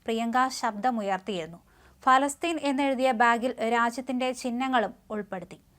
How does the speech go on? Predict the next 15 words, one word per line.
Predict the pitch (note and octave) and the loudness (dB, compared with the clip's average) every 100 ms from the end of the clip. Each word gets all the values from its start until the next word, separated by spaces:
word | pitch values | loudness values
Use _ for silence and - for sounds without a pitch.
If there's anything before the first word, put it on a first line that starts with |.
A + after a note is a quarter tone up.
| _ _ _ | _ _ _
ഫലസ്തീനോടുള്ള | D#4+ D#4 E4+ - F#4 F#4 F4 E4 D#4+ - C4 | 4 6 4 -2 -4 0 0 4 2 6 6
ഐക്യദാർഢ്യത്തിന്റെ | C4 D4+ D4+ D4 C#4+ C#4 B3+ C4 C4 | 6 2 2 2 2 0 -2 -2 -2
സൂചകമായ | B3+ B3 B3 B3+ A#3+ A3+ C4+ D4 | -2 0 0 2 4 4 4 2
തണ്ണിമത്തന്റെ | B3+ B3 C#4 C4+ B3+ B3 C4 - | 0 0 -2 -2 -2 -4 -4 0
പടവും | A#3+ A3 A#3 F#3+ G#3+ | 2 4 2 2 0
ബാഗിലുണ്ടായിരുന്നു. | A3+ A3+ A3+ A#3 F#3+ F3 F3+ F3+ G#3 _ _ _ - - - _ - | 2 2 0 -4 -4 -6 -6 -12 -16 _ _ _ -20 -20 -20 _ 6
പാർലമെന്റ് | D#4+ E4+ F4 F#4+ F#4 F4 E4+ | 10 10 8 2 2 0 0
കെട്ടിടത്തിനുള്ളിൽ | D#4 D4+ D4+ D#4 C#4+ C4+ C4+ A#3+ | 0 0 0 2 2 2 0 4
ബാഗ് | B3 C4 C#4 C#4 | 6 6 4 0
ധരിച്ചു | C4+ B3+ C4 | -2 -2 -2
നിൽക്കുന്ന | B3+ A#3+ A#3+ B3 F#3+ - | -4 -2 2 4 2 -2
പ്രിയങ്കയുടെ | B3 B3 B3+ C4+ C4 C4 - | -4 -2 0 0 0 -2 -2
ചിത്രം | A#3+ A3+ - - _ - | 0 0 0 -8 _ 6
കോൺഗ്രസ് | C#4+ D4 C#4+ E4 - | 8 8 6 2 4
വക്താവ് | D4 D4 C#4 C4+ B3+ | 2 4 4 6 8